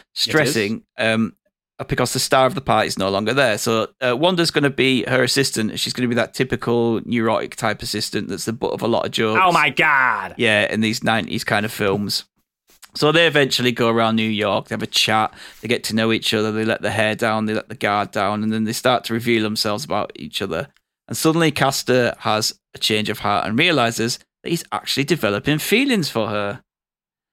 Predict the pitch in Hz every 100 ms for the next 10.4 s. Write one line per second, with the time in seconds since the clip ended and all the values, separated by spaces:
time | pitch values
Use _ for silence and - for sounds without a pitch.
0 | _ _ _ _ - 131 127 127 - 131
1 | 226 220 202 147 143 151 139 104 107 113
2 | 131 135 117 107 95 135 135 - 123 -
3 | 147 143 135 - 139 135 131 131 120 -
4 | 147 147 - - 147 143 147 147 139 -
5 | 135 - - 123 - 131 135 135 127 135
6 | - - 131 127 135 135 151 - - 123
7 | 123 131 - _ _ - 127 131 139 135
8 | 139 240 - 262 - 127 - 143 127 -
9 | 135 131 - 127 120 120 120 120 - 123
10 | 131 - -